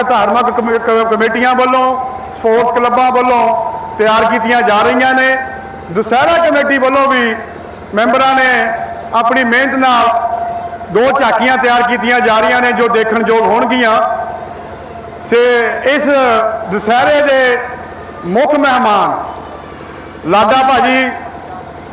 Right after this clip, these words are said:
ਵਿਸ਼ੇਸ਼ ਤੌਰ ਤੇ ਕੈਨੇਡਾ ਤੋਂ ਆ ਰਹੇ ਨੇ, ਉਹਨਾਂ ਦੇ ਨਾਲ ਹੋਰ ਵੀ ਐਨ ਆਰ ਆਈ ਵੀਰ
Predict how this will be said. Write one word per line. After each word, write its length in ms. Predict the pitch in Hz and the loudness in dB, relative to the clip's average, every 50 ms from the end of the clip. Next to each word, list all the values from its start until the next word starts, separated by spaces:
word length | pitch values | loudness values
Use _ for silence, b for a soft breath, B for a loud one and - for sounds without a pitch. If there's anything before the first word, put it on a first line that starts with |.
| - - - - - - - - - - - - - | -18 -18 -18 -16 -16 -16 -16 -14 -14 -14 -12 -6 -4
ਵਿਸ਼ੇਸ਼ 400 | 170 165 202 220 240 269 269 269 | -2 2 2 4 4 4 2 2
ਤੌਰ 180 | 269 262 262 254 254 | 2 2 2 2 2
ਤੇ 100 | 262 254 | 2 2
ਕੈਨੇਡਾ 400 | 254 247 240 240 240 240 254 254 | 2 2 2 2 2 2 2 2
ਤੋਂ 220 | 247 254 247 247 240 233 226 226 220 - - - - - - 208 | 2 2 2 2 2 2 2 0 0 -2 -2 -4 -6 -4 -2 0
ਆ 160 | 185 196 214 | 2 2 2
ਰਹੇ 200 | 233 247 262 269 | 2 2 2 2
ਨੇ, 300 | 269 269 262 269 269 269 269 - - - - - - - - - - | 2 2 2 2 0 0 -2 -6 -12 -14 -16 -16 -16 -16 -16 -6 -4
ਉਹਨਾਂ 220 | 226 247 262 262 | -2 0 2 2
ਦੇ 120 | 262 269 254 | 2 2 2
ਨਾਲ 500 | 240 233 226 233 240 247 254 254 254 - - - - - - - - - - - - | 2 2 2 4 4 4 2 2 0 -2 -4 -6 -6 -8 -10 -12 -12 -12 -12 -6 -2
ਹੋਰ 280 | 180 190 220 247 262 269 | 0 2 2 4 2 2
ਵੀ 160 | 269 269 269 | 2 2 2
ਐਨ 180 | 254 247 247 254 | 2 2 2 2
ਆਰ 100 | 254 254 | 2 2
ਆਈ 100 | 262 262 | 2 2
ਵੀਰ 340 | 208 233 233 247 247 247 | 0 0 2 2 2 2